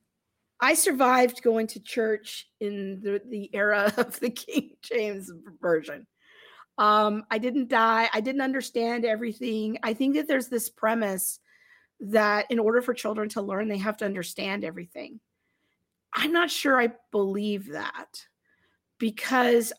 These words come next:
I think that there's something to be said to calling children and understanding their faith, that this is a, this, this is serious business,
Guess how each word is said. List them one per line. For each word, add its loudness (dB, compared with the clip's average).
I 2
think -2
that -2
there's 2
something -2
to -6
be -6
said 2
to 2
calling 2
children 4
and 0
understanding 2
their -2
faith, 0
that -6
this -2
is -6
a, -6
this, -2
this -2
is -2
serious 2
business, -2